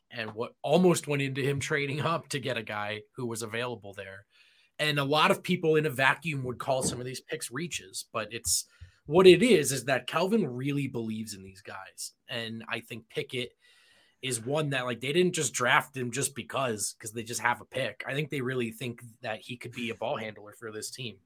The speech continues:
Um, but I think it's a bit much f-, for anyone to expect a contender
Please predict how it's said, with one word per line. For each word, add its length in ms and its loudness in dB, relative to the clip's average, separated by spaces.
Um, 440 -6
but 480 6
I 180 4
think 280 -2
it's 140 0
a 40 0
bit 240 -2
much 460 -2
f-, 140 -18
for 140 0
anyone 460 0
to 100 -10
expect 640 -6
a 80 -12
contender 840 -10